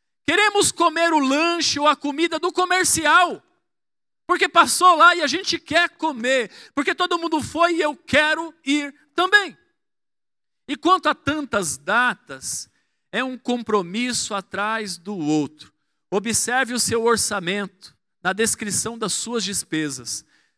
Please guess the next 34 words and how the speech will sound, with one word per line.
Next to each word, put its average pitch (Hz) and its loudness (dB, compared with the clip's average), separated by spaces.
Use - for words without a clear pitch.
Tem 190 -12
algumas 214 -4
despesas 208 -2
que - -12
estão 220 -6
presentes 185 -2
lá 202 0
na 185 -2
fatura 208 -2
do 202 -8
cartão 190 -4
do 202 -4
crédito 208 -4
o 277 2
ano 381 4
todo. 320 2
Então 277 -6
é 294 2
muitas, 269 -2
tá 233 0
dividindo 226 -4
esse, 262 2
tá 254 -6
dividindo 214 -6
outro, 262 4
daqui 226 -4
a 226 -6
pouco 240 -10
tá 269 0
juntando 226 -4
uma 240 -4
despesa 226 -6
com 208 -10
outra, 285 0